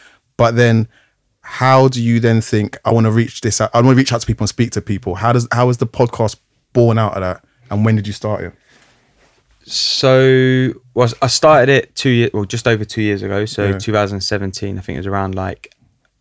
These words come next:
Speaker 2: April time.
Speaker 1: Mm-hmm.
Speaker 2: Um, way before that, <laughs> um, was when I kind of went through my real kind of, like, depression,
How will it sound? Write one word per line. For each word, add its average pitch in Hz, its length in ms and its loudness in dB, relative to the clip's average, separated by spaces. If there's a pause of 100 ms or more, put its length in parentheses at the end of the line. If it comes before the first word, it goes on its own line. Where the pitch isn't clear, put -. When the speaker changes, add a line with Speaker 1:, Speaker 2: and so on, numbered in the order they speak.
(220)
Speaker 2:
April 95 640 -6
time. 95 440 -8 (180)
Speaker 1:
Mm-hmm. 107 200 -4 (380)
Speaker 2:
Um, 95 800 -2 (760)
way 110 520 4
before 104 380 -2
that, 110 320 -4 (400)
<laughs> - 380 -20
um, 95 560 -2
was 92 160 -6
when 101 180 -2
I 98 60 -2
kind 101 240 -6
of 95 80 -4
went 101 240 -4
through 98 160 -6
my 98 180 -4
real 98 400 -2
kind 98 280 -8
of, 95 100 -8
like, - 240 -8
depression, 98 680 -6